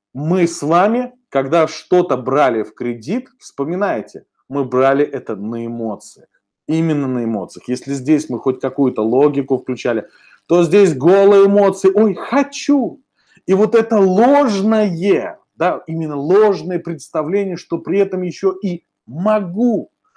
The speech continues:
Ну, могу же себе позволить. Да, то есть что происходит? Итак, у нас есть цель. И если мы берём её в кредит, то всё.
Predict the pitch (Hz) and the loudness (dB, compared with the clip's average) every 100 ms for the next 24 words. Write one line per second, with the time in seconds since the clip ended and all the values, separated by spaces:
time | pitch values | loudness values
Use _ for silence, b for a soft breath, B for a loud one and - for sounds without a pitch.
0 | b 208 220 220 185 214 277 240 233 226 | b 0 2 2 0 0 0 0 -4 -6
1 | 175 196 208 190 160 135 151 170 151 - | -4 -2 -2 -4 -4 -6 -2 0 0 -4
2 | _ _ _ _ _ _ _ - - - | _ _ _ _ _ _ _ -10 -8 -8
3 | 147 - - 180 151 127 - 107 80 - | -10 -6 -4 -2 -2 -4 -6 -14 -14 -18
4 | _ _ _ 156 180 233 233 180 185 180 | _ _ _ -8 -2 -2 -2 -4 -4 -8
5 | 160 131 - - 104 104 - _ _ _ | -8 -10 -10 -8 -8 -8 -12 _ _ _
6 | _ _ _ _ 175 196 214 214 202 185 | _ _ _ _ -6 -4 -2 0 0 0
7 | 202 196 185 175 - 180 175 277 277 _ | 0 0 -2 -6 -6 -6 -2 -4 -6 _
8 | _ _ - 165 165 190 101 | _ _ -6 -6 -4 -6 -6